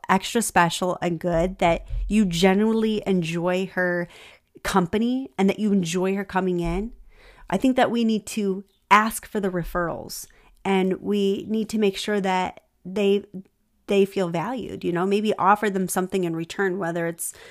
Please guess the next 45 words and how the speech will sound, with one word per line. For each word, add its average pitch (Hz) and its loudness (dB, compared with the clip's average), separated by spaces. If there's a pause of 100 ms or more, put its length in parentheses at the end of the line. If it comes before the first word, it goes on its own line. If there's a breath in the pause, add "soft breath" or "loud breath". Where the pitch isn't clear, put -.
(140)
a - -10
free 202 2
eyebrow 190 6
wax 175 2
or 165 -4
a 165 -6
deep 196 -4
conditioning 185 -4
treatment, 170 -4
whatever 247 4
it 214 2
is 202 0
that 180 -4
you 185 0
wanna 180 -2
offer 170 0
them 170 -4
for 170 -4
a 180 -6
referral. 165 -6 (460 soft breath)
Make 240 2
sure 381 2
that 392 2
they 254 4
know 202 2
that, - -4
right? 214 -2 (100)
Most 262 0
clients, 339 0
they, 214 4
they 220 2
don't 208 4
know. 156 -4 (460 loud breath)
More 254 2
clients 311 0
are 208 2 (100)
inclined, 190 0 (120)
and 175 0
we 190 4
all 214 6
know 196 4
this 180 -2
is 165 -4
true, 165 -2
they're, 208 2